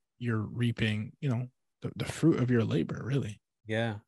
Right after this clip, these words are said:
Speaker 2: yeah. I didn't think about it, man. I wake up sometimes and I pinch myself. I'm like, "Holy crap, is this even real?" And, uh, I'm so excited for the future, man. I feel like there's a lot of good things happening, not just for me, but I think there's a lot of good things happening for other people.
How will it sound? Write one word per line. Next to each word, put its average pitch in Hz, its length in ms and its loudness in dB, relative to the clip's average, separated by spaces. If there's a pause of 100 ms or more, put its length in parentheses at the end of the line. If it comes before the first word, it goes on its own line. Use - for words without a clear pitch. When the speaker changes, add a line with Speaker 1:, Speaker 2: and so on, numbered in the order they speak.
Speaker 2:
yeah. 113 280 -4
I 131 120 4
didn't 151 160 6
think 165 120 4
about 135 200 8
it, 104 60 4
man. 117 160 2
I 131 80 4
wake 147 220 4
up 135 120 2
sometimes 123 320 0
and 110 80 2
I 104 40 2
pinch - 240 -2
myself. 110 320 -2
I'm 107 60 -4
like, 104 140 -2
"Holy 127 220 -2
crap, 120 280 0
is 104 60 -6
this 107 180 -8
even 110 180 0
real?" 101 320 -4 (200)
And, 101 320 -2
uh, 104 220 2 (580)
I'm 135 140 6
so - 140 -2
excited 165 340 6
for 165 80 4
the 139 80 4
future, 147 320 -2
man. 110 220 0
I 113 180 -2
feel 135 300 0
like 123 160 4
there's 117 180 0
a 113 60 2
lot 113 320 4
of 113 60 2
good 117 140 0
things 117 220 0
happening, 123 420 0
not 123 180 2
just 131 180 -4
for 135 100 0
me, 123 160 4
but 123 120 2
I 107 40 6
think 113 160 -2
there's 113 140 -4
a 107 40 0
lot 110 160 2
of 113 60 0
good 113 140 -2
things 117 160 -4
happening 110 320 -2
for 110 120 0
other 110 160 2
people. 147 520 0